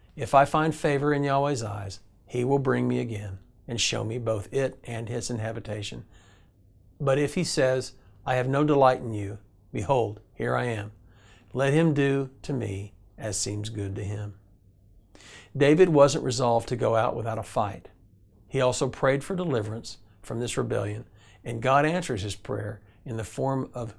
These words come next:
Hushai, a trusted advisor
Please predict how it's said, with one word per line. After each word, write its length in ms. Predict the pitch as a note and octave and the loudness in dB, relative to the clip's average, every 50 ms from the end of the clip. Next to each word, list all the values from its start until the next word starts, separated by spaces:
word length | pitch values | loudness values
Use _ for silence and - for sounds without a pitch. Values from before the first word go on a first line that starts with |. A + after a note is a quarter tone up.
| - | -10
Hushai, 600 | - C3+ - - - C3+ A#2+ A2 G2+ - - - - - _ - - _ _ _ - - _ _ - - - _ _ _ _ _ _ _ - | -8 -6 -4 -2 0 2 2 2 0 -2 -8 -12 -18 -20 _ -20 -20 _ _ _ -20 -20 _ _ -20 -20 -20 _ _ _ _ _ _ _ -12
a 80 | - A2+ | -10 -6
trusted 480 | - - - D3+ D3+ D3 - F#3 E3+ | -4 2 4 4 4 4 2 -2 -2
advisor 560 | E3+ C#3+ B2 A#2+ A2+ A2 G2+ G#2 A#2 A2+ G#2+ | 0 0 0 0 0 0 -2 -4 -6 -8 -10